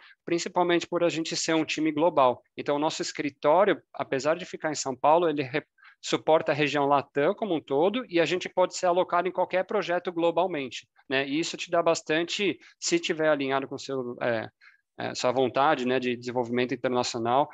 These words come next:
te possibilita bastante a, a ter uma carreira internacional, assim.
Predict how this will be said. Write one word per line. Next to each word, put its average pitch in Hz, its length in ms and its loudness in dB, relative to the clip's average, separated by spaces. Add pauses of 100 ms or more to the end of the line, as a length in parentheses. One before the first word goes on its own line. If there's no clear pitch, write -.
(120)
te - 80 -8
possibilita 139 580 -2
bastante 139 760 -2
a, 131 560 -2
a 127 40 -6 (520)
ter 156 200 4
uma 147 200 2
carreira 135 340 0
internacional, 123 840 -4 (160)
assim. - 300 -14